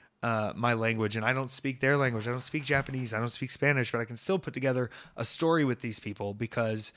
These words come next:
my stuff is very adaptable and easy to kind of plug in where I need it to. And I can do things that are complex. I know my people that, you know, you can pull stuff out of. I'm willing to always try new stuff, but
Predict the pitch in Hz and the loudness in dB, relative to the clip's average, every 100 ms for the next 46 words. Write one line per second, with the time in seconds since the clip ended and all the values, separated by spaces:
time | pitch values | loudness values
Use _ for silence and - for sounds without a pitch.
0 | - _ 117 117 139 120 113 113 120 123 | -18 _ 0 2 4 2 0 2 4 4
1 | 120 110 104 107 - 104 101 104 92 120 | 4 2 2 0 0 -2 0 0 0 0
2 | 113 107 - 104 98 - - - 120 113 | 0 -4 -2 -4 -4 -10 -6 2 4 2
3 | - 131 127 123 120 120 107 107 120 127 | 0 2 2 2 0 0 0 0 -2 -4
4 | - - 104 98 - - - - 120 117 | -4 -4 -4 -6 -10 -20 -20 -2 2 2
5 | 110 - 139 131 127 143 170 160 147 143 | 0 -6 -8 -6 -4 -2 -2 -2 0 0
6 | 135 135 131 135 143 - 117 120 127 120 | 2 0 2 0 0 -2 -2 0 2 0
7 | 127 120 120 117 92 - 123 113 110 117 | 0 0 0 0 -4 -6 -4 -2 -4 -4
8 | 123 120 - 110 107 113 135 127 120 131 | -2 0 0 0 0 2 0 0 -2 -2
9 | 131 123 127 117 - 120 123 127 120 - | 0 0 0 -2 0 2 2 0 -2 0
10 | 113 139 - - - - - 123 123 | 2 2 0 -16 -20 -12 2 4 4